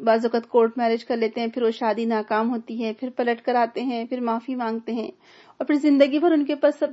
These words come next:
گھروں کے دروازے بند ہو جاتے ہیں۔ جو لڑکیاں گھر سے چلی جاتی ہیں تو زندگی بھر ان کے میکے کے دروازے ان کے لیے بند ہو جاتے ہیں اور ان کو خاندان میں بہت ہی برا سمجھا جاتا ہے۔ تو پہلے والدین نے آزادی دی، اپنی بیٹیوں کو بھیجا، جو چاہے کرو، نہ ان کے اوپر نظر رکھی، نہ واچ،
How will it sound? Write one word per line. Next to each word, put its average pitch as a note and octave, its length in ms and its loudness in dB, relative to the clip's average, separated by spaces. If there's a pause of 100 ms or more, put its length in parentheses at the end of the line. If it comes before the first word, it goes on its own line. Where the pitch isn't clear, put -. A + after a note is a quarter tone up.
(120)
گھروں B3 220 -2
کے C4 100 -2
دروازے A3+ 380 0
بند A3 220 -2
ہو A#3 60 -2
جاتے G#3 320 -2
ہیں۔ A3 60 -4
جو A3+ 100 -2
لڑکیاں A3 320 -4
گھر B3+ 160 -4
سے A#3+ 160 -6
چلی A#3+ 260 -4
جاتی A3 280 -2
ہیں B3 180 -6 (600)
تو - 80 -6
زندگی C#4 360 2
بھر D#4+ 140 0
ان D#4+ 120 4
کے D#4+ 120 0
میکے C4 300 0
کے C#4+ 100 -6
دروازے B3 380 0
ان C#4 120 -2
کے C#4 80 -4
لیے C#4+ 100 -2
بند D4 220 0
ہو E4 40 0
جاتے B3+ 300 0
ہیں B3 80 -2
اور B3+ 60 -4
ان B3+ 60 -8
کو D4 100 -4
خاندان B3 380 -2
میں C4+ 80 0
بہت C#4 280 -4
ہی C#4+ 60 -4
برا A#3+ 340 2
سمجھا A#3 260 -6
جاتا A3 280 -6
ہے۔ C4+ 100 -10 (640)
تو D4 80 -4
پہلے C#4+ 360 6
والدین B3+ 460 2
نے C#4+ 120 0
آزادی A#3 400 0
دی، B3+ 160 -4 (360)
اپنی C4 240 2
بیٹیوں A#3+ 400 0
کو C4 80 2
بھیجا، B3 440 0 (160)
جو A#3+ 260 4
چاہے A#3 280 2
کرو، B3 340 -2
نہ C4 100 -4
ان B3 160 0
کے C4 80 -2
اوپر C4 160 -2
نظر A#3 320 2
رکھی، B3+ 300 0
نہ C4+ 100 0
واچ، G#3+ 380 0